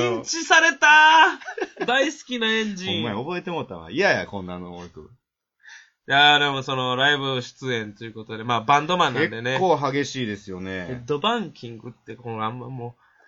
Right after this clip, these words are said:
Speaker 1: してる子見たこと
Speaker 2: あれって聞いてる人がやるんじゃないですね。や、出てる人もやるんですね。
Speaker 1: いや、ひ-、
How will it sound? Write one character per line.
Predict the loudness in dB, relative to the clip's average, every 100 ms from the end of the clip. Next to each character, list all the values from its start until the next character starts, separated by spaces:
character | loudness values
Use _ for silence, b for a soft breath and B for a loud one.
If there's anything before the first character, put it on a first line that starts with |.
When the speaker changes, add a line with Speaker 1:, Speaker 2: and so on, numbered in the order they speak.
| _
Speaker 1:
し | -14
て | -6
る | -6
子 | -4 -6 -6
見 | -6
た | -8
こ | -6
と |
Speaker 2:
あ |
れ | -6 -8
っ |
て |
聞 |
い |
て | -8 -8
る | -8
人 | -8 -6
が | -4
や | -6
る | -6
ん | -8
じ | -10
ゃ |
な | -12
い |
で | -12
す | -12
ね。 | -12 -10 -8
や、 | -8 -6
出 | -6 -6
て | -6
る | -8
人 | -6 -6
も | -6
や | -8
る |
ん | -10
で |
す | -6
ね。 | 2
Speaker 1:
い | 2
や、 |
ひ-、 | 2